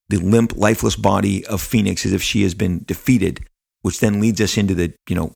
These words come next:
culmination of the Dark Phoenix saga. That was a big cover. George takes it one step further, and Superman, Supergirl,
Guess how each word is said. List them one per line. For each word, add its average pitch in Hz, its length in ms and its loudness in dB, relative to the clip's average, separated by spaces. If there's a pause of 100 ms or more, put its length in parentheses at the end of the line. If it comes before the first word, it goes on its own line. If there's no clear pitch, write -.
culmination 110 460 2
of 101 40 0
the 90 60 -2
Dark 95 220 0
Phoenix 127 280 -2
saga. 92 220 0
That 113 160 0
was 123 100 0
a 104 60 0
big 107 500 0
cover. 107 240 0 (460)
George 143 580 2 (400)
takes - 220 4
it 120 80 0
one 135 160 0
step - 220 0
further, 104 360 2
and 104 260 0
Superman, 143 540 2
Supergirl, 95 720 0